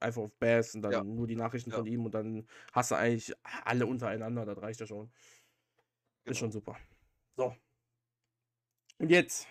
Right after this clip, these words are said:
Speaker 1: sind wir dann wirklich am Ende angekommen. <laughs>
Speaker 2: Obwohl wir noch stundenlang weiterlabern
Speaker 1: Genau,
Speaker 2: könnten,
Speaker 1: stundenlang
Speaker 2: aber
Speaker 1: weiterlabern.
Speaker 2: ist ein Podcast, ne, und, äh, der muss auch irgendwann zu Ende sein.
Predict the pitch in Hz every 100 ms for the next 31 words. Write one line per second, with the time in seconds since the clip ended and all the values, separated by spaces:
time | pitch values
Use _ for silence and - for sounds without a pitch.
0 | - - 156 165 165 202 156 131 117 107
1 | 107 - - - - 277 302 - 359 -
2 | - - 370 - 339 - 117 131 170 165
3 | 156 160 - - _ 233 247 226 196 170
4 | 156 143 113 101 101 170 151 135 135 -
5 | 127 139 135 135 151 - - 117 - -
6 | 120 160 170 - 160 165 - _ 135 151
7 | 131 123 123 123 120 117 110 113 110 113
8 | 120 156 175 190 190 202 202 160 98 87